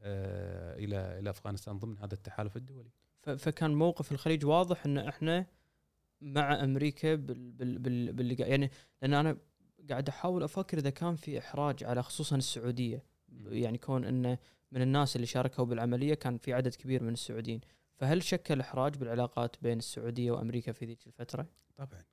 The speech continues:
Speaker 1: يعني كانت العلاقات السعودية الأمريكية في واحدة من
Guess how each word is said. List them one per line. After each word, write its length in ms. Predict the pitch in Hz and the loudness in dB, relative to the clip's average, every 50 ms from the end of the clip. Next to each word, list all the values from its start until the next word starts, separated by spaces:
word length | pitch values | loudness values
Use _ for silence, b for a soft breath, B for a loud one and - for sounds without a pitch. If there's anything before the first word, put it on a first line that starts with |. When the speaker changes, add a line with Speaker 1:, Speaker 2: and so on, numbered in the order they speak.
| _ _ | _ _
Speaker 1:
يعني 120 | - - - | -20 -14 -6
كانت 380 | - 120 120 113 - - - | -4 -4 -4 -4 -6 -10 -18
العلاقات 680 | 90 95 98 98 90 92 98 104 98 101 110 113 98 - - 98 | -20 -20 -20 -20 -20 -18 -14 -12 -8 -6 -6 -6 -6 -8 -16 -20
السعودية 640 | 98 92 87 92 - - - 95 101 104 110 113 | -20 -20 -20 -20 -20 -20 -20 -20 -20 -20 -18 -14
الأمريكية 640 | 110 98 98 95 95 - _ - 120 123 123 123 | -10 -10 -10 -10 -10 -14 _ -20 -20 -20 -20 -20
في 320 | 117 _ _ - 107 104 104 | -20 _ _ -20 -20 -20 -20
واحدة 340 | 107 120 - _ _ - 110 | -20 -20 -20 _ _ -20 -20
من 180 | 107 107 104 | -20 -20 -20